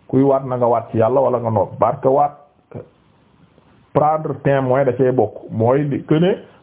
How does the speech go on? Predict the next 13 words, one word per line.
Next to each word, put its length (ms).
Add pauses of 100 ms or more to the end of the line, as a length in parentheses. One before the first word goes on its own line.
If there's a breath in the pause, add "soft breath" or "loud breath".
maa 240
ngi 100
waat 260
ne 100
la 100
ma 100
doon 200
def 120 (140)
diw 280
man 200
na 100
maa 340
seede 320